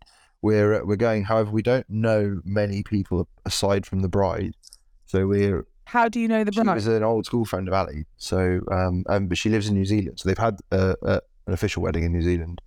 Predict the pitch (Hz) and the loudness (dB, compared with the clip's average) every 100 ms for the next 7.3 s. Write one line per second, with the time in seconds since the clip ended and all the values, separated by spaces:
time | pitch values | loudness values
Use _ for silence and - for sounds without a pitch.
0 | _ _ _ - 90 92 92 90 - 85 | _ _ _ -4 0 2 0 -2 -4 -4
1 | 82 95 95 95 90 92 85 92 - 98 | 0 0 2 0 0 -2 0 0 2 0
2 | 85 82 - - - 90 80 87 - - | 0 -2 -6 -8 -6 -4 -4 -6 -12 -20
3 | - - 92 87 90 80 _ _ _ _ | -18 -4 -2 0 -2 -4 _ _ _ _
4 | _ _ _ _ _ _ _ - - - | _ _ _ _ _ _ _ -20 -20 -20
5 | - 220 262 202 117 170 90 - 147 131 | -4 2 4 2 0 -2 -4 -6 -12 -12
6 | - - 233 240 240 240 240 208 240 240 | -12 -4 -2 0 0 2 2 0 0 2
7 | 240 208 247 | 2 0 -2